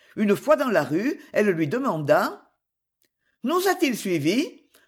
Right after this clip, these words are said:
Vous pouvez regarder sans en avoir l'air ? Est-il derrière nous ? » « Non. Euh, oui, il y est.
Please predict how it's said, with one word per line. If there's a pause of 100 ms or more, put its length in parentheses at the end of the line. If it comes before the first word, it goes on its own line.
Vous
pouvez
regarder
sans
en
avoir
l'air ? (760)
Est-il
derrière
nous ? » « (1500)
Non. (680)
Euh,
oui,
il
y
est.